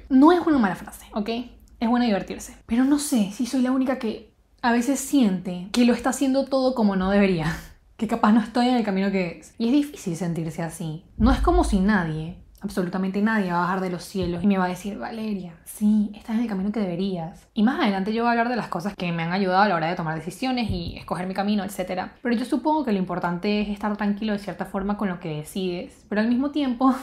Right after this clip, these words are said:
<laughs> creo que es normal dudar. Porque ¿cómo se supone que sabes exactamente si estás en el camino correcto? No se supone, ¿no?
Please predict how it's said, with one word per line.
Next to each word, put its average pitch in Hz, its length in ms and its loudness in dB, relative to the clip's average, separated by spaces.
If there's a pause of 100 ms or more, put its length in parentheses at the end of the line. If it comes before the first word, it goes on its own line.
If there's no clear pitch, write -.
<laughs> - 160 -20
creo 233 200 -8
que 208 100 -4
es 190 60 -4
normal 202 340 -2
dudar. 208 440 -2 (240)
Porque 233 260 -2
¿cómo 311 260 2
se - 120 -2
supone 247 580 0
que 214 100 -2
sabes 254 240 -2
exactamente 269 840 0
si 294 100 0
estás 233 200 -2
en 262 80 2
el 277 100 -2
camino 208 220 0
correcto? 196 640 -4
No 214 120 4
se 330 140 0
supone, 196 720 -4
¿no? 254 180 2